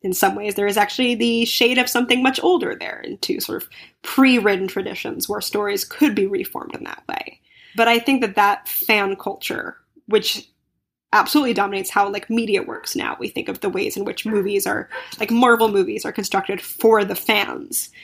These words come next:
in a way that is, is quite explicit. But I think that that is sort of more broadly true, that we're all used to reimagining things in ways that work for us. This is just the, the, the basic way that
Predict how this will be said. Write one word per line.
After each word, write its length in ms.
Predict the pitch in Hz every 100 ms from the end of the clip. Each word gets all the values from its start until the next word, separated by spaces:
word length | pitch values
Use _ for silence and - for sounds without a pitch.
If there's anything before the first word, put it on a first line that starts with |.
| - _
in 140 | - 214
a 40 |
way 220 | 185 190
that 180 | 185 -
is, 140 | - -
is 160 | -
quite 160 | - -
explicit. 560 | - - 220 - - - _ -
But 100 | 226
I 100 | 220
think 180 | 240 226
that 80 |
that 100 | 214
is 80 | 208
sort 260 | - - 208
of 60 |
more 220 | 208 220 208
broadly 440 | 214 226 247 190
true, 300 | - 202 -
that 180 | 208 208
we're 160 | 220
all 160 | 233 220 214
used 460 | 208 247 240 - -
to 360 | 202 190 190 - _
reimagining 1200 | 220 240 233 240 254 294 214 190 196 220 196 202
things 640 | - 196 196 190 190 185 -
in 200 | 240 220
ways 280 | 202 202 202
that 240 | 190 190
work 260 | 190 196 -
for 260 | - -
us. 300 | - - - -
This 160 | 220 226
is 80 | 226
just 220 | 226 -
the, 220 | 208 202
the, 180 | 208 180 - -
the 80 |
basic 640 | 190 - 226 226 220 220 208
way 220 | 196 196
that 260 | 196 202